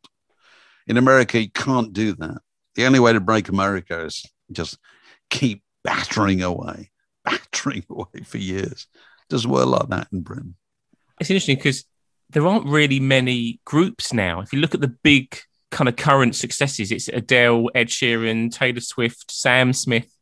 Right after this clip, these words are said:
Speaker 2: some of which are British and have had success in America. Maybe we'll need to see the resurgence of the group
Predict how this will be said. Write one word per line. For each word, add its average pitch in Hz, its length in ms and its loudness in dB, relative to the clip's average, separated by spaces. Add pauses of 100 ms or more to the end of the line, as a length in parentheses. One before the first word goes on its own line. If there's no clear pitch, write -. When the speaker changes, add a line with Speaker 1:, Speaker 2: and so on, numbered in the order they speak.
(160)
Speaker 2:
some 147 160 0
of 113 100 0
which 117 200 -2
are 113 40 -2
British 156 320 0
and 117 80 0
have 104 80 -4
had 107 160 0
success 120 400 -6
in 110 80 -8
America. 117 500 -4 (300)
Maybe 143 280 2
we'll 131 140 0
need 135 220 4
to - 100 -8
see 120 240 -6
the 117 120 0
resurgence 117 680 0
of 110 140 -6 (140)
the 107 100 0
group 120 600 -2